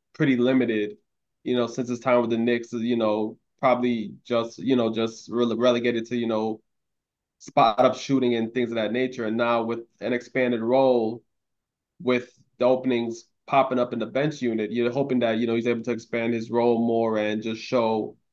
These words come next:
that he's more than just a spot up shooter and actually, you know, drive to the basket, which he did do,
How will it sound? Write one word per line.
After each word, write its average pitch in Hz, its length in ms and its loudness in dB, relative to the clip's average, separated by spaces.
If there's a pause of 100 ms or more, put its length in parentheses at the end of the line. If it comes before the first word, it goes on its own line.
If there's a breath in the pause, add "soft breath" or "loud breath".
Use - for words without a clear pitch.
(400)
that 123 160 4
he's 123 180 4
more 123 220 6
than 117 100 2
just 113 180 -2
a 113 40 -8
spot 120 320 0
up 117 80 -4
shooter 120 340 -2
and 113 100 -2
actually, 120 360 -4
you 113 120 -2
know, 110 160 0
drive 110 300 0
to 123 80 -8
the 113 80 -4
basket, 117 680 -2
which 120 140 -2
he 135 100 -4
did 120 260 2
do, 117 300 -2